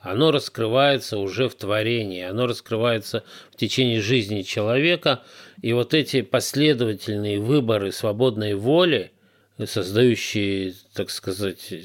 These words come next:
как раз вот эту уже личность. И вот это то, что раскрывается, содержание духа, содержание человеческой индивидуальности в течение жизни,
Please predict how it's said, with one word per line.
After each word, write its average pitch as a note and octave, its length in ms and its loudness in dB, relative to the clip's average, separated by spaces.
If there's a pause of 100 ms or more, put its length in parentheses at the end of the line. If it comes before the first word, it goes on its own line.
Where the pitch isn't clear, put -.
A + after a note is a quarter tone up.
(120)
как G2+ 200 -4
раз B2+ 260 2
вот G#2 180 -4
эту A#2+ 180 0
уже A2+ 240 2
личность. B2 720 -2 (380)
И - 60 -2
вот A2 200 0
это D3+ 240 2
то, C#3 180 0
что - 180 0
раскрывается, A2 1120 0 (320)
содержание A#2+ 800 2
духа, A2 420 2
содержание A2+ 840 0 (280)
человеческой B2+ 500 0
индивидуальности A#2+ 840 2
в G2 80 -10
течение A#2+ 460 0
жизни, A#2+ 540 0